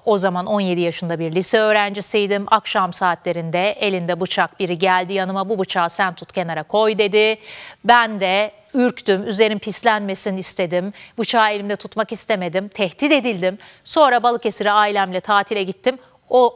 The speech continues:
e, ertesi gün tatile gittiğim zaman da Çağla'nın boğazı kesilerek öldürüldüğünü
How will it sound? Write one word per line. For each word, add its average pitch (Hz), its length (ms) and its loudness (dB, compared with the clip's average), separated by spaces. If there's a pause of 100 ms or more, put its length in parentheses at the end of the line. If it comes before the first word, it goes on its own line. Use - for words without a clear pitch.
(140)
e, 214 60 -2
ertesi 196 640 0
gün 175 100 -10
tatile 190 400 0
gittiğim 190 300 -8
zaman 170 300 -4
da 220 60 -6
Çağla'nın 180 540 -2 (220)
boğazı 185 280 -2
kesilerek 208 520 -6
öldürüldüğünü 175 760 -2